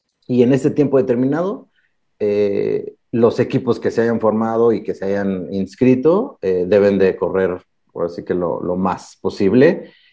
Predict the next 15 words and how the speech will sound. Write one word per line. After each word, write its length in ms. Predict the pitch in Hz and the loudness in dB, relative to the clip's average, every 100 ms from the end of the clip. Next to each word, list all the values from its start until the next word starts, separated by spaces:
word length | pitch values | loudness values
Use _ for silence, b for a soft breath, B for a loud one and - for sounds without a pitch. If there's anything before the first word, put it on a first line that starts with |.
| B _ - | B _ -2
Y 400 | 143 156 165 - | 0 2 0 0
aquí 180 | 117 - | 0 4
en 80 | 131 | 6
Ciudad 200 | 143 135 | 6 6
de 40 | |
México 640 | 151 170 190 185 196 190 - | 4 2 4 4 4 2 0
se 140 | 117 | 0
reunieron 560 | 107 113 113 120 120 113 | 0 0 -2 -2 -4 -4
alrededor 520 | 101 104 107 110 107 | 0 2 2 0 -2
de 80 | 113 | -4
unos 360 | 113 113 107 - | -2 -4 -6 0
ocho 420 | 117 120 - 123 | 2 2 2 4
o 160 | 123 117 | 6 4
diez 320 | 113 110 127 | 2 0 -2
equipos, 560 | - 110 - 117 117 | -8 -10 0 0 0